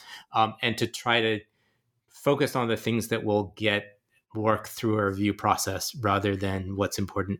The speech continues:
for doing good science. Um, and I think that's, that's a difficult challenge, and it's definitely is important for students to publish. It's important for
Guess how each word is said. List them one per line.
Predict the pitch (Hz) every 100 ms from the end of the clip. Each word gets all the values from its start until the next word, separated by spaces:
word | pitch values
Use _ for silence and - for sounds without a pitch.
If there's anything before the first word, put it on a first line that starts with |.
| _
for | - 107 98
doing | 87 98 95 95
good | 95 -
science. | 98 110 - - - - - _ - - _
Um, | 113 98 101 -
and | 120
I | 113
think | 113 165
that's, | 123 123 - -
that's | 117 -
a | 110 - _ -
difficult | 110 101 135 131 127 - - _ _ _
challenge, | - 110 110 131 135
and | 117 107
it's | -
definitely | - 107 - 107 104 101
is | 110
important | 117 110 127 131
for | - 123
students | - 127 113
to | 127
publish. | 123 123 131 117
It's | 104
important | 98 - 101 104 -
for | 110 101 101